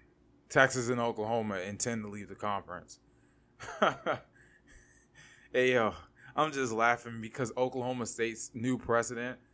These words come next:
who I had no idea who she was until all this happened. Apparently, she just started a month ago. I had no idea Oklahoma State was changing presidents.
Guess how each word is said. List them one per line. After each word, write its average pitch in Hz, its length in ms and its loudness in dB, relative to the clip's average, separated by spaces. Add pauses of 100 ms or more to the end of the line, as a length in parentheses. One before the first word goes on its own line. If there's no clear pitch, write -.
(180)
who 135 180 4
I 117 140 12
had 110 260 4
no 123 360 6
idea 113 360 0
who 110 140 -6
she 110 160 -6
was 107 440 -2
until 104 640 -4 (420)
all 117 280 6
this 110 180 0
happened. 123 480 4 (380)
Apparently, 127 640 6
she 147 180 -4
just 127 220 4
started 113 400 6
a 98 40 -6
month 107 300 -4
ago. 80 400 -10 (340)
I 143 140 4
had 127 160 4
no 127 220 6
idea 117 420 4
Oklahoma 113 480 2
State 98 460 -4 (340)
was 107 180 -2
changing 104 480 -4
presidents. 85 680 -2